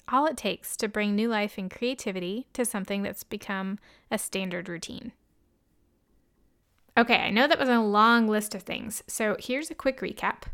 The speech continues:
Eight things you can do to channel your inner child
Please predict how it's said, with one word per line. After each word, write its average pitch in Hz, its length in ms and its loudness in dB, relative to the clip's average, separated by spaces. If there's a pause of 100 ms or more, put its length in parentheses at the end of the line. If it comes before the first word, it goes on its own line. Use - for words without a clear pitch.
(500)
Eight 254 240 2
things 247 420 0
you 220 100 0
can 269 140 2
do 180 260 2
to - 160 -8 (120)
channel 254 420 2
your 220 180 2
inner 240 240 0
child 185 440 -2